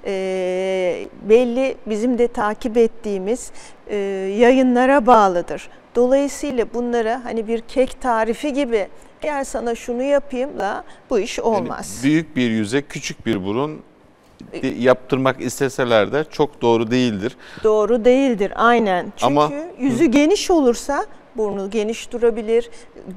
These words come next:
Speaker 1: olabilir, dudakları geniş olabilir. Yine aynı şekilde küçücük bir göz, belki minnacık burun, minnacık bir çeneyle de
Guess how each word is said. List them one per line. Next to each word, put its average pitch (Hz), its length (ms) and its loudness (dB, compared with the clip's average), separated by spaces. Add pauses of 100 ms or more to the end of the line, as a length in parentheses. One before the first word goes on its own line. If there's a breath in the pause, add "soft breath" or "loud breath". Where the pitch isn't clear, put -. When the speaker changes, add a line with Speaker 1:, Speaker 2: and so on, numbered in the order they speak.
Speaker 1:
olabilir, 240 720 6 (260 loud breath)
dudakları 196 580 -2
geniş 240 400 -2
olabilir. 233 640 2 (280 loud breath)
Yine 269 220 2
aynı 330 360 -2
şekilde 262 420 -6
küçücük 403 600 -4
bir 196 160 0
göz, 220 400 0 (280)
belki 359 280 -2
minnacık 311 720 -4
burun, 226 260 -2
minnacık 277 720 -2
bir 226 80 -4
çeneyle 202 680 -2
de 330 180 0